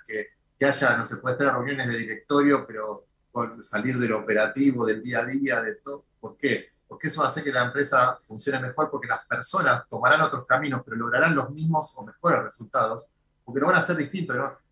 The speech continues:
Porque se hace el dueño, no quiere hacer, que, que haces todo bien. Entonces digo, pero despedir al fundador me parece algo súper rico e interesante, que me ayuda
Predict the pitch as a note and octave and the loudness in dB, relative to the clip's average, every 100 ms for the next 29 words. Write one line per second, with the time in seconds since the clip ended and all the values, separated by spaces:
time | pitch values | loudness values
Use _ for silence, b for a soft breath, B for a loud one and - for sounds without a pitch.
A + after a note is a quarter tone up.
0 | _ - B2+ B2 D#3+ - C#3+ F3 E3 C3+ | _ -16 -12 -6 -4 -2 0 2 2 2
1 | E3+ A2+ A2+ - _ - G2+ G#2+ - - | 0 0 -4 -10 _ -20 -14 -12 -14 -8
2 | A#2+ A2+ G#2+ G2 - _ _ _ _ A#2+ | -4 -2 -4 -8 -12 _ _ _ _ -12
3 | C#3+ C#3+ C#3 C3+ B2+ A2+ A2+ A2+ - D3+ | -6 0 2 2 -2 -4 -6 -6 0 4
4 | E3+ - D3 D3 D#3 D#3+ C3+ B2+ C3+ - | 4 2 0 2 4 4 2 0 -2 -2
5 | C3+ C#3+ B2+ A#2 G#2+ G2+ _ _ _ - | -2 -2 -2 -4 -8 -12 _ _ _ -4
6 | C3+ C3+ C#3+ D3 - B2+ B2 B2+ B2+ D#3+ | 2 4 4 2 2 0 2 0 2 0
7 | E3 - A#2+ B2 - F#3+ F3+ D3+ D3+ - | 0 -6 -4 -4 -2 4 6 6 4 0